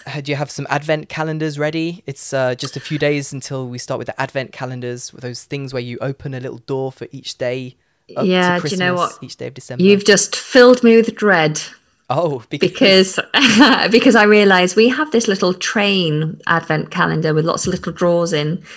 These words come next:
Speaker 2: and I remember now that I should have prepared some little things to go in there, 'cause I don't really like to give my kids too much chocolate, um, especially 'cause they're young and they're growing their teeth and things, and they don't brush their teeth as well as they should.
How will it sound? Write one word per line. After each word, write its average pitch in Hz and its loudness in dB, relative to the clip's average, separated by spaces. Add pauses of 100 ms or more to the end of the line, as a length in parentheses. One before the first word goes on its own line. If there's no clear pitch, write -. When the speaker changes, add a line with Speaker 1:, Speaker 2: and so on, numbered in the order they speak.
(280)
Speaker 2:
and 160 2 (100)
I 170 2
remember 185 0
now 170 0
that 165 -4
I 165 -4 (200)
should - -2
have 175 0 (500)
prepared 190 -2
some 175 -6
little 180 -6
things 180 -6
to - -12
go 175 0
in 165 -6
there, 160 -10 (440)
'cause - -8
I 202 6
don't 226 4
really 233 2
like 269 0
to - -8
give 247 0
my 233 -2
kids - -6
too 233 -8
much - -8
chocolate, 214 -8 (200)
um, 214 -4
especially 214 -8
'cause 220 -8
they're 202 -6
young 190 -2
and 185 -8
they're 185 -12
growing 190 -6
their 185 -6
teeth 185 -10
and 190 -10
things, 190 -8
and 180 -10
they 175 -8
don't 185 -8
brush 190 -10
their 208 -10
teeth 214 -10 (120)
as 190 -8
well 190 -8
as 190 -10
they 202 -10
should. - -12